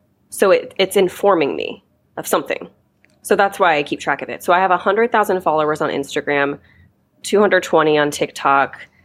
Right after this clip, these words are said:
Um, I have email subscribers. I have Facebook groups that have a hundred thousand. So, s-, yeah, several hundred thousand total.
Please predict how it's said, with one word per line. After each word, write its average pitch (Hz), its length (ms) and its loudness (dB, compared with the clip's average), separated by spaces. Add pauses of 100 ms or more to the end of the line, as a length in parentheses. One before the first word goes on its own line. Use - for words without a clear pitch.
(260)
Um, 151 640 0 (480)
I 160 80 -2
have 160 200 -2
email 156 240 2
subscribers. 143 840 0
I 143 100 -2
have 143 240 -2
Facebook - 420 0
groups 143 340 -4
that 147 120 -2
have 143 200 -2
a 147 40 -8
hundred 139 320 -2
thousand. 139 420 0
So, 139 480 2 (680)
s-, - 420 -10
yeah, 170 160 2
several 175 320 0
hundred 143 320 0
thousand - 300 -4
total. - 360 -6